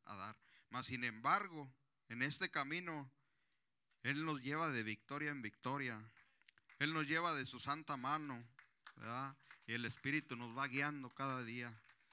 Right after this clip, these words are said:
Es por eso que es algo hermoso y maravilloso. Y cada día, hermanos, es una gran bendición en Cristo, ¿verdad?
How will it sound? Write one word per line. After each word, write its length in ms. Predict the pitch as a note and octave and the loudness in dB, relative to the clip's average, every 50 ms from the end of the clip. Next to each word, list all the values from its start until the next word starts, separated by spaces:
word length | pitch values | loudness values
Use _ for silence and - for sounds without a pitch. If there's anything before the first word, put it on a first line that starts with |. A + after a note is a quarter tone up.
| - - - - | -20 -20 -12 -8
Es 140 | A#2 B2 - | -8 -8 -8
por 180 | - B2 A#2+ | -6 -4 -2
eso 360 | C3+ C#3 - C#3 C3 C3 B2+ - | -2 -2 -2 -4 -6 -8 -8 -8
que 240 | - A2+ G#2+ G2 F#2+ - - - _ _ _ _ - - - - _ | -8 -8 -8 -8 -10 -14 -20 -20 _ _ _ _ -20 -20 -20 -10 _
es 200 | A#2+ B2+ - - | -4 -2 -2 0
algo 540 | C3+ C3 C3 C3 C3 C3 C3+ C3 C3 B2+ A2 - _ _ _ _ _ | 0 0 0 0 -2 -4 -4 -4 -4 -4 -6 -10 _ _ _ _ _
hermoso 680 | G#2 G#2 G2+ G2+ G#2+ G#2+ B2+ B2+ B2 - C3 B2+ B2+ A#2+ - _ _ _ _ _ _ _ _ _ _ _ _ - - _ _ _ - | -8 -8 -8 -10 -12 -12 -12 -12 -12 -12 -12 -12 -12 -14 -18 _ _ _ _ _ _ _ _ _ _ _ _ -16 -16 _ _ _ -20
y 60 | G2+ | -16
maravilloso. 800 | G#2+ A2 A2+ A2 A2 G2+ G2+ G2 G2 G#2 A#2+ A2+ - A#2+ A2+ G2+ G2 _ _ _ _ _ - - _ _ _ _ _ _ _ _ _ _ _ _ _ _ _ | -12 -10 -8 -8 -8 -8 -10 -10 -10 -10 -10 -12 -12 -14 -14 -16 -20 _ _ _ _ _ -20 -20 _ _ _ _ _ _ _ _ _ _ _ _ _ _ _
Y 440 | B2 B2+ B2 B2+ C3 B2+ A#2+ A2 G#2+ - _ _ _ _ _ _ _ _ _ _ _ | -4 -2 -2 0 -2 -2 -4 -6 -10 -14 _ _ _ _ _ _ _ _ _ _ _
cada 260 | - D#3+ G3+ G#3+ F#3+ | -4 0 2 2 2
día, 200 | F3+ F#3+ A3 A3 | 2 2 2 2
hermanos, 520 | G3+ F#3+ F#3+ F#3 F3 E3+ D#3 C#3+ C3 - C#3 | 2 2 0 0 0 0 -2 -4 -4 -6 -6
es 180 | C#3 C3 C#3 | -8 -6 -6
una 200 | E3 E3 E3+ D#3+ | -4 -4 -2 -2
gran 240 | C3+ C#3 D#3+ F3 E3+ | 0 0 0 0 0
bendición 640 | E3 E3 D#3+ C3 B2+ G#2+ - C3 C3 C#3+ D#3 D3+ C3+ | -4 -6 -4 -6 -6 -6 -4 -4 -4 -4 -4 -4 -6
en 100 | B2+ A#2 | -6 -8
Cristo, 440 | - B2 C3+ D3+ D3+ - - C3+ B2+ | -6 -4 -4 -4 -4 -4 -6 -6 -6
¿verdad? 280 | B2+ B2+ C#3 D3 D3+ | -6 -6 -8 -8 -10